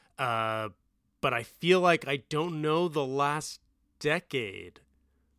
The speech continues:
well enough to say a short that had its, really its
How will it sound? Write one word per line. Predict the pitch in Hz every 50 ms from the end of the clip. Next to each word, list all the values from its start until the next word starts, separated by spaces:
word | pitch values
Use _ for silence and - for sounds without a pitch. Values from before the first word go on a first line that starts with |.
| _ -
well | 113 110 123 135 143 143 147
enough | 147 139 135 127 127 117 - - - - - _
to | - - 110
say | - - - - - - 156 151 143 135 123 110 104 98 92 87 92 - -
a | 120 107
short | - - - - 143 139 131 120 - -
that | 117 101
had | - 117 117 117
its, | 117 110 - - -
really | 120 131 143 147 143 127 117
its | 107 - -